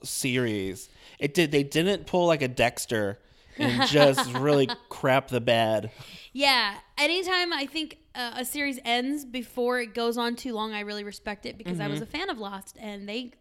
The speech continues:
Speaker 2: they crapped the bed and
Speaker 1: Yeah.
Speaker 2: Dexter, and, um, I like that
Speaker 1: Oh my
Speaker 2: Breaking
Speaker 1: God.
Speaker 2: Bad had a plan. It seemed like they had a plan from start to finish, so I was okay with
Speaker 1: Yeah.
Speaker 2: that. Um, let's talk about these wings. So
Speaker 1: Oh my gosh, yeah.
Speaker 2: we had these
Speaker 1: Sorry.
Speaker 2: A T L wings.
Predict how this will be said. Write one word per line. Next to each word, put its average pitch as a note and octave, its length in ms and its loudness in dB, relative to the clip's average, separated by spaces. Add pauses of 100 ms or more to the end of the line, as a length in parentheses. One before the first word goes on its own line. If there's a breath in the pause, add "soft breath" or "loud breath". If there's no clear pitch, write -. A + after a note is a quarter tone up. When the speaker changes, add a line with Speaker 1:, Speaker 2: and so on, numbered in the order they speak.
(260)
Speaker 2:
they G#3 140 -14
crapped - 500 -12
the G3 80 -12
bed F#3 360 -8
and F3+ 100 -12
Speaker 1:
Yeah. E3 460 -8 (120)
Speaker 2:
Dexter, G3+ 600 -6
and, G3 260 -10 (540 soft breath)
um, A3 240 -8
I A3+ 100 -4
like A3+ 220 -6
that A3+ 80 -2
Speaker 1:
Oh - 20 -8
my - 40 -6
Speaker 2:
Breaking A3 260 0
Speaker 1:
God. - 60 -4
Speaker 2:
Bad G#3+ 240 2
had G#3+ 200 -6
a G#3 40 -10
plan. A3+ 300 -6
It A3 60 -14
seemed C4 180 -2
like B3+ 120 -2
they A#3 120 -4
had A#3+ 120 -2
a A3 40 -10
plan A3+ 240 -6
from G#3+ 120 -14
start G#3+ 200 -12
to - 60 -20
finish, G#3+ 300 -8
so A3+ 80 -6
I G#3 40 -6
was G#3 120 -8
okay G#3+ 160 -8
with G#3 80 -6
Speaker 1:
Yeah. G3+ 240 -2
Speaker 2:
that. B3+ 80 -20 (680 soft breath)
Um, D4+ 400 0 (100)
let's A#4 160 0
talk D5+ 180 4
about C#5 120 4
these F#4 180 2
wings. A3+ 460 -2
So - 200 0
Speaker 1:
Oh E4 180 6
my D4+ 60 2
gosh, C#3 280 -2
yeah. D3+ 120 4
Speaker 2:
we D4 140 2
had D#4+ 160 2
these G4+ 140 4
Speaker 1:
Sorry. G4 100 4
Speaker 2:
A F#4+ 40 -2
T F4 120 -2
L C#4 160 2
wings. A3+ 240 -2